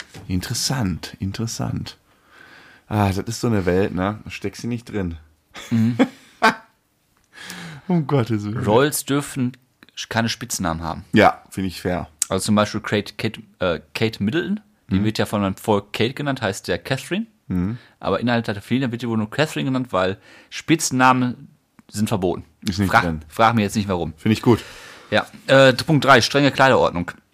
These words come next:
Speaker 1: Ja, gut, das ist klar, ne?
Speaker 2: Hutkreation kennt man ja, die
Speaker 1: Mhm.
Speaker 2: Haare sollten eigentlich nicht offen getragen werden.
Speaker 1: Ja, vernünftig.
Speaker 2: Äh, und zum Beispiel kennst du Prinz George? Der ist ja der Sohn von
Speaker 1: Der
Speaker 2: William.
Speaker 1: Sohn.
Speaker 2: Der trägt zum Beispiel nur Shorts.
Speaker 1: Stimmt,
Speaker 2: Der trägt ja
Speaker 1: ja.
Speaker 2: keine langen Hosen. Auch im Winter nicht.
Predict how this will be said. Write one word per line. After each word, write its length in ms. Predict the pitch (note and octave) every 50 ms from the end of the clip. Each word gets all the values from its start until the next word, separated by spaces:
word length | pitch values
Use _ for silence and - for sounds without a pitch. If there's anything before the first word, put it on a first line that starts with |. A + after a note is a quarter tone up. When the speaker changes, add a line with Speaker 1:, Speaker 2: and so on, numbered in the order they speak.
| _ -
Speaker 1:
Ja, 200 | A2 F#2 F2 E2+
gut, 220 | E2 E2+ D#2+ - - -
das 160 | F#2 G2+ -
ist 80 | -
klar, 240 | - - G2 F2 E2+
ne? 200 | D#2+ E2+ G#2 A2+ - - - - _ _ _ - - _ - - - -
Speaker 2:
Hutkreation 840 | B2+ A#2+ - - - - F#2+ G2+ G2+ - - - A2 G2+ G2 G2+ G2
kennt 200 | - - F#2+ -
man 180 | E2+ F#2 F#2 F#2
ja, 280 | F#2 F#2 F2+ F2+ F#2
die 80 | - G#2
Speaker 1:
Mhm. 280 | F#2+ F2 E2+ F2+ F2+ F2+
Speaker 2:
Haare 200 | F#2+ F#2 G2 F#2+
sollten 240 | F2 F#2 F2+ D#2 B1+
eigentlich 120 | - F#2 G#2 F#2
nicht 60 | - -
offen 260 | B2+ B2+ - - A2+
getragen 640 | G#2 G#2 - - - G#2+ G2 F#2+ F#2+ G2 F#2+ F#2+ F2+
werden. 320 | F#2+ F#2 F2+ F2+ F2+ F2+
Speaker 1:
Ja, 160 | F2 F2+ G2+ G2
vernünftig. 520 | - - F2 F2+ F2 F2+ - - - B1 -
Speaker 2:
Äh, 200 | G2 G2 F#2+ G2+ - -
und 140 | - A2 G#2
zum 80 | - A#2
Beispiel 160 | A2 G#2+ -
kennst 220 | - A#2+ A#2 -
du 40 | A#2
Prinz 300 | G#2+ - - G#2+ F#2+ -
George? 320 | - G2 D#3+ F#3+ - - -
Der 100 | - E2
ist 100 | - -
ja 80 | G#2
der 100 | G2 F#2
Sohn 180 | F2+ G2+ F#2+ G2
von 120 | - - F#2
Speaker 1:
Der 80 | F2
Speaker 2:
William. 240 | G2+ G#2 A#2 G#2+ E2+
Speaker 1:
Sohn. 200 | D#2+ - - - -
Speaker 2:
Der 80 | G2 F#2+
trägt 220 | - B2+ A2+ -
zum 80 | A2+ G#2+
Beispiel 240 | A2 A#2 - A2+
nur 120 | G#2+ G#2+ G#2+
Shorts. 540 | - - - A2+ F#2 D#2 - - - - _ _ _ _ _ _ _ _ _ _ _ _ _ _ -
Speaker 1:
Stimmt, 260 | - - - F#2 G2
Speaker 2:
Der 40 | F2
trägt 140 | A2+ -
ja 80 | - A2
Speaker 1:
ja. 40 | -
Speaker 2:
keine 180 | - B2 B2
langen 220 | A#2 A2 A2+ A2 G#2+
Hosen. 340 | A#2 A#2 A2+ G2+ F2 D#2 - _ _ _ _ _ _ _ _ _ _ _ _ _ _ _ _ _ _ _ _
Auch 160 | - F#2 G2
im 100 | G#2 G2
Winter 200 | G#2+ A#2+ A2+ F2
nicht. 220 | D#2 D#2+ - -